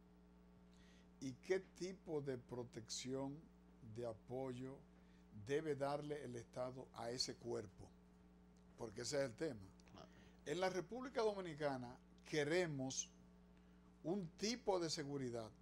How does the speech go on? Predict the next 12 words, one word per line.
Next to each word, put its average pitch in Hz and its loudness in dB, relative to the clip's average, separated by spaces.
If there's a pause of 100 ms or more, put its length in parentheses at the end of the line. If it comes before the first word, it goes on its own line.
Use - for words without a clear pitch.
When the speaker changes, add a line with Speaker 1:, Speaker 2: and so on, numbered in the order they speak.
(220)
Speaker 1:
que 143 -2
el 131 0
Estado 143 0
no 131 -2
está 131 -2
pagando. 123 -4 (1900)
Tú 208 0
no 240 2
puedes 190 4
tener 156 2
un 147 -2
hombre 110 -6